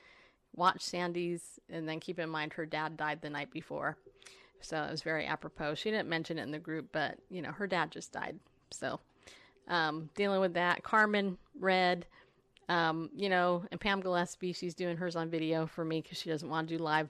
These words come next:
but hey, I'm gonna have her read. She, and she's, she sent me her video for tomorrow, so I'm gonna post that.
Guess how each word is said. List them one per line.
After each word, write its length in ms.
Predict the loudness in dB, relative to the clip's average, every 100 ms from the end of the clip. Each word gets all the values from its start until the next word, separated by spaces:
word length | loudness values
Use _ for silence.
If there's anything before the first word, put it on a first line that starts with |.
| -4
but 160 | -6
hey, 200 | -4 -2
I'm 120 | -2 -2
gonna 140 | -2
have 200 | -2 0
her 160 | 2 2
read. 340 | 2 -2 -4
She, 240 | -4 -6 -4
and 140 | -6 -4
she's, 320 | -6 -6 -12 _ _
she 360 | -12 -4 -2 -2
sent 260 | -2 0 2
me 100 | 0
her 140 | 0
video 340 | 0 0 0 -2
for 100 | -6
tomorrow, 380 | -4 -2 -2
so 100 | -4 -8
I'm 60 |
gonna 140 | -8 -6
post 300 | -4 -6 -4
that. 240 | -2 -4